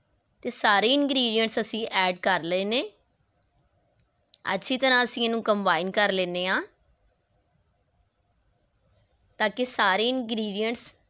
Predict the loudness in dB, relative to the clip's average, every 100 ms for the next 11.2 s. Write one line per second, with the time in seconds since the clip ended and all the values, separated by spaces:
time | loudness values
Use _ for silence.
0 | _ -6 -6 -4 -4 0 0 -2 -4 -6
1 | -6 -6 _ -10 -6 -2 0 0 -4 -4
2 | -2 -2 -4 -12 _ _ _ _ _ _
3 | _ _ _ _ _ _ _ _ _ _
4 | _ _ _ _ _ _ _ _ _ _
5 | _ -6 -4 -2 -4 2 4 4 2 2
6 | 0 2 4 4 2 2 2 2 0 0
7 | -2 -2 -10 _ _ _ _ _ _ _
8 | _ _ _ _ _ _ _ _ 0 0
9 | 0 0 -2 -4 -10 _ _ -12 -10 -2
10 | 0 0 0 -4 -2 2 2 0 -6 -2
11 | 0 0